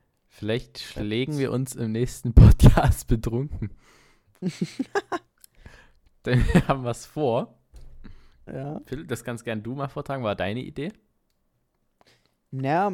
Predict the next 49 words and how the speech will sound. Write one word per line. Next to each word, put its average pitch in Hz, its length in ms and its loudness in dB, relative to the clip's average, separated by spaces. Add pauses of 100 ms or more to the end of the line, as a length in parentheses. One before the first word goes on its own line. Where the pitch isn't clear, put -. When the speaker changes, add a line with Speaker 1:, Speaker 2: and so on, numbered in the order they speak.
Speaker 2:
ich, - 300 -10
ich - 180 -10
glaub, - 180 -8
ich 196 120 -8
fänd's 185 220 -8
mal 156 120 -2
lustig, 170 340 -6
wenn 151 100 -6
wir 151 80 -4
mal 147 140 -6
einen 135 180 -8
Podcast - 600 -12 (340)
betrunken 160 680 -10
machen 127 260 -12
würden. 131 360 -10
Mal 131 120 -10
gucken, 156 200 -14
was 135 200 -12
da 160 200 -10
so 165 140 -12
für 127 140 -12
Gesprächsthemen 117 720 -14
rauskommen. 120 720 -6
Speaker 1:
Mhm. 110 80 -18 (1400)
Ja, 104 60 -4
das 95 80 -8
wär 92 100 -6
wirklich - 0 -
Speaker 2:
Bin 92 140 -10
ich 127 40 -10
Speaker 1:
lustig. 98 260 -10
Speaker 2:
gespannt. 190 320 -12 (840)
Speaker 1:
Aber 113 380 2 (460)
grad, 135 240 -4
ich, - 160 -8
also 127 140 -2
ich 135 140 -4
bin 156 80 0
ja 127 60 0
eigentlich, 131 180 0
ich - 40 2
hab 131 100 0
das - 120 -12
ganze 123 200 -4
Jahr 120 120 0
noch 110 100 -4
keinen 98 200 -2
Alkohol 110 320 -2
getrunken. 131 420 -10